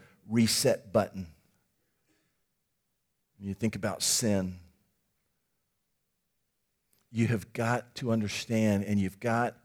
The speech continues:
to think and you've got to embrace this idea that your sin is not a path that leads to condemnation,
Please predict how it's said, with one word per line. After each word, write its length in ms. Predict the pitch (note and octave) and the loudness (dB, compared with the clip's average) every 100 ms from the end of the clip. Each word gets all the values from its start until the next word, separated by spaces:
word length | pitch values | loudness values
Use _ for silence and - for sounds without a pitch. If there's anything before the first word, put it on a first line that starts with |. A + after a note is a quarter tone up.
| - | -10
to 100 | B2+ | -10
think 520 | - - A2 F#2+ F#2 | -6 0 0 0 -2
and 120 | G2+ | 0
you've 200 | G2+ F#2+ - | 0 0 -2
got 440 | A#2 A#2+ A#2 - | 0 0 -2 -8
to 160 | - A2+ | -4 0
embrace 640 | G#2+ G2+ G#2+ G#2 G2+ - - - _ | 0 0 2 4 2 -4 -12 -20 _
this 240 | A2+ A2 | 0 0
idea 640 | - G#2+ G#2 A2 G#2+ G2 F#2 - - - | 0 0 2 6 6 6 2 -10 -20 4
that 180 | A2+ A2 | 4 6
your 140 | A2+ | 2
sin 580 | G2+ - C3+ A#2 G#2 F#2 - - | -2 -2 0 2 2 0 -8 -4
is 200 | A2+ G#2+ | 0 0
not 280 | A2 A2+ A2 | 4 4 6
a 60 | A2 | 4
path 540 | - B2+ A2+ F#2 - - - - | 4 4 4 4 0 -14 -8 0
that 180 | A#2 | 0
leads 560 | A#2+ A#2+ A#2 G#2 F2 - _ - | 4 4 6 4 0 -10 _ -6
to 120 | C3 | -6
condemnation, 1500 | - - A#2+ A#2+ A2+ A#2 A2+ A2+ A2+ A2+ - - G2+ F2 | -4 -2 0 2 2 2 2 4 4 4 2 0 -2 -4